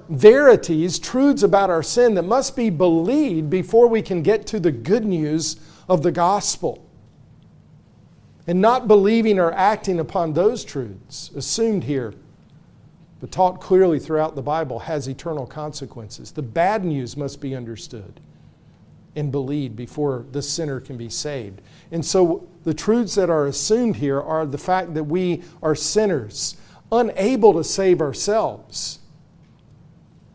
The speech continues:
And so he then begins to assert those truths very clearly. What truths? We cannot save ourselves.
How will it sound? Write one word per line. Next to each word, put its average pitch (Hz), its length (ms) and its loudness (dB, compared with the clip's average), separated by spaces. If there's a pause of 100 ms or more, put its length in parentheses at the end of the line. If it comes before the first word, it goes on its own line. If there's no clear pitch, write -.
(600)
And 185 140 -2
so 202 180 6
he 180 400 0 (260)
then 180 280 2
begins 180 380 2
to 202 160 6
assert 226 520 4
those 147 260 -4
truths 110 640 -6
very 175 320 4
clearly. 160 580 2 (1200)
What 208 260 2
truths? - 640 0 (1200)
We 160 120 -2
cannot 214 560 2
save 196 340 4
ourselves. 131 880 -6